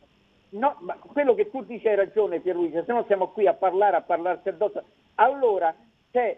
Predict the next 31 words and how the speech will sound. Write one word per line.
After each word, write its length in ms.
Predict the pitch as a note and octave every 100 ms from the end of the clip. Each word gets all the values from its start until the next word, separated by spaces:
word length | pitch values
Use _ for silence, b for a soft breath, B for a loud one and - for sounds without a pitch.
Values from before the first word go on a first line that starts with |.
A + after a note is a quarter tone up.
| _
ci 100 | - G#3
sono 220 | A#3 G3+
grandi 380 | F#3 C4 C#4 B3
economisti 720 | A#3 A3+ A3 G#3 F#3+ - D#3+
nella 180 | D#3 D3+
Lega, 300 | D3 B2+ C3
Bagnai 580 | B2+ E3 F3 F#3+ F#3+ F3
e 80 |
Borghi, 460 | E3+ E3+ E3 B2 C3+
grandi 400 | - A#3 B3+ A3+
avvocati 540 | G#3+ G3+ G3+ G#3+ F3+
come 260 | F3+ F#3 F#3
Bongiorno, 640 | D#3 F3+ D#3 F3 C#3+ C#3 - _ _ _ A3+
c'è 180 | A#3+ A3+ _ _
un, 260 | A#3+ A#3+ A#3 A#3 - G3+
un 260 | A3+ A#3+ B3+
mago 400 | C4+ C4 G#3 F#3
dei 100 | F#3+
regolamenti 560 | F#3 F3+ G3+ G#3+ G#3+ G3
parlamentari 600 | F3+ E3 E3+ E3 G#3+ G3+
come 240 | F#3 E3
Calderoli 800 | - F#3 E3 F3 D#3+ B2 A2 B2+ - _ _ _
che 200 | - C#4+ C#4+
si 60 |
devono 280 | D4 C#4 A#3+
andare 340 | A#3+ C4 B3 G#3
a 60 |
infilare 800 | G3+ - B3 C4 A#3+ F3+ E3+ E3+
in 180 | G3+ A3
quei 160 | C4 B3+
pertusi, 680 | A#3 G#3+ C4+ C4+ G3 E3